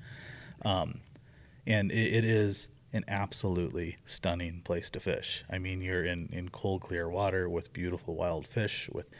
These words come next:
towering, you know, pink cliff walls, uh, rising up around you. It's, it's, it's amazing. Um, and it's, it's a, you know, iconic, world-renowned fishery. Um, as much as I enjoy it now,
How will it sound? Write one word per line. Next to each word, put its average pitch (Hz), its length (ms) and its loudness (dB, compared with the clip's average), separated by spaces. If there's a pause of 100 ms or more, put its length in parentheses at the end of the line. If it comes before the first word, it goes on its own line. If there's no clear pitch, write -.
(300)
towering, 92 680 2
you 90 60 -6
know, 87 140 -4
pink - 340 -4
cliff - 300 -2
walls, 87 500 2 (460)
uh, 90 140 6
rising 90 340 4
up 85 120 0
around 87 280 0
you. 73 100 -2
It's, 87 300 0
it's, - 280 -4
it's 90 180 -4
amazing. 90 480 -4 (360)
Um, 87 260 2
and 98 120 2
it's, - 160 -2
it's - 220 -2
a, 87 260 4
you 127 120 2
know, 90 80 0
iconic, 95 580 -2
world-renowned 95 680 -2
fishery. - 480 0 (540)
Um, 98 380 0 (760)
as 110 180 4
much 110 260 6
as 110 140 6
I 113 100 6
enjoy 98 340 4
it - 120 2
now, 95 360 2